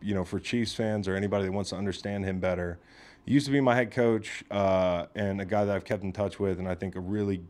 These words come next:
good, solid dude. Not only a great coordinator, but he was really insightful on the show. And this came, like, a month and a half ago or something. One of the things he said, you know, was red zone.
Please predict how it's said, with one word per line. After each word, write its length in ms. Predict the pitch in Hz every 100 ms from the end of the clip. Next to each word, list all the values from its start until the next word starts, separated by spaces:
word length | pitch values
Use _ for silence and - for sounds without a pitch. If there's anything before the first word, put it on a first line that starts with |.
| -
good, 200 | 104 90
solid 360 | - 92 90 85
dude. 260 | 104 87
Not 140 | 98 101
only 160 | 98
a 20 | 87
great 180 | 98 -
coordinator, 420 | 107 98 90 82 - - - - - -
but 340 | 117 104 98 - - _ -
he 160 | 123
was 180 | 135 117
really 760 | 95 113 135 123 117 110 101 95 107
insightful 840 | 104 - 101 90 92 82 82 92
on 80 | 101
the 60 | 90
show. 320 | - 98 87
And 80 | 90
this 120 | 101
came, 260 | - 92 98
like, 160 | 87
a 40 | 85
month 260 | 92 101
and 80 | 98
a 40 | 87
half 260 | 98 95
ago 140 | 98 98
or 120 | 92
something. 300 | 107 95 90 - - -
One 220 | - 127 135
of 60 |
the 60 | 110
things 220 | 123 117
he 120 | 120
said, 600 | 104 - 117 101 92 87 87 - - - -
you 140 | 95 101
know, 240 | 95 92
was 580 | 92 95 92 90 85 95
red 220 | 107 110
zone. 320 | 104 85 80